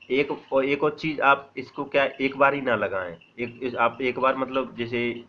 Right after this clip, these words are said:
इस टाइप से लगाएं, जैसे कि आप क्वेश्चन, अ, एग्जाम हॉल में बैठे हो,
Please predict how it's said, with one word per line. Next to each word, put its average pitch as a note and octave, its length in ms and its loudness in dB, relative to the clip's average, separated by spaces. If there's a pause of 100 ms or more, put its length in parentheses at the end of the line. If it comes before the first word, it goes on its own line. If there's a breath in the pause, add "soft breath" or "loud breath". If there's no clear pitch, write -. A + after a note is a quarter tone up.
(180)
इस - 180 -20
टाइप B2+ 160 2
से B2 120 -16
लगाएं, A#2+ 280 2
जैसे A#2 220 -6
कि A#2+ 60 0
आप A#2 220 -2
क्वेश्चन, A#2 260 -6
अ, - 500 -12
एग्जाम A2 540 2
हॉल G#2 180 2
में G#2+ 180 -2
बैठे G#2+ 240 -2
हो, B2 180 -2